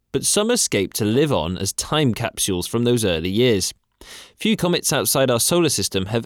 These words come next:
ever been studied, but they can reveal the history of a star system and how planets evolve. A group from the Paris Institute of Astrophysics analysed years of data on a very young and wild star system called Beta Pictoris,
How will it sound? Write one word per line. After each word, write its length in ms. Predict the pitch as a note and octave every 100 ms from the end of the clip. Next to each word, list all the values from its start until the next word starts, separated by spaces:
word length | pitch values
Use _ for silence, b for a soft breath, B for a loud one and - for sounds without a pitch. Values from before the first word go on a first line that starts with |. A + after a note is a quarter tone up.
| -
ever 240 | C3 A#2
been 220 | G2 F#2
studied, 540 | F#2 - D3 G#2+ E2 - B B -
but 120 | C#3
they 140 | D#3
can 340 | - - G#3 B3
reveal 380 | E3 G2 F2 F2+
the 100 | F2
history 500 | F#3 - - F2+ -
of 140 | F#2+
a 60 | A2
star 320 | - G#3+ G3+
system 440 | G2+ F2 F2 E2 -
and 220 | B2+ C#3
how 220 | A#2+ F#2+
planets 420 | - F2 F2+ -
evolve. 560 | G2+ C3+ C#3 F2 - - _ _ _ B B B B
A 40 | C3
group 240 | G#3 F#3+
from 140 | D#3+
the 80 | D3+
Paris 340 | D#3+ F3+ D#3 D#3+
Institute 480 | D3+ - - C#3+
of 80 | B2
Astrophysics 840 | E3 F3 - G#2+ - F#2+ F2+ - -
analysed 480 | D#3 D3+ G2 F#2+ G#2+
years 420 | G#2+ C3+ D#3 C#3+
of 120 | A#2+
data 340 | G#2 F2+ - -
on 120 | G2+
a 20 |
very 300 | F#2 A#2+ D3
young 360 | A#2+ G#2 F2+ -
and 160 | G2 F2
wild 480 | G2+ A2+ G#2+ F#2+
star 340 | - - C#3+ C#3+
system 380 | - G2 F2+ F2+
called 360 | A2+ A#2+ -
Beta 300 | A2+ F#2+ -
Pictoris, 640 | - - - C3+ A#2+ -